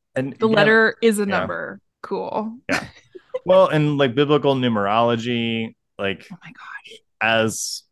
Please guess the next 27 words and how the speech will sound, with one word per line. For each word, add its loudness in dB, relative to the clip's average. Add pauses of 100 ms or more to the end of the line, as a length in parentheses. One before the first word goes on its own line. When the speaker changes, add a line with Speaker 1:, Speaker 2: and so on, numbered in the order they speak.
(240)
Speaker 1:
or 0
I 0
shouldn't -10
say -8 (240)
biblical -6
numerology, -8
I -10
should -18
just -12
say, -8
like, -14 (160)
Greco-Roman -6
numerology. -12 (340)
And 0
I'm 2
rusty 0
on 0
this. 0
This, -8
again, -4
this -2
is -2
a 0
question -4
that -4
we -2
rolled, -6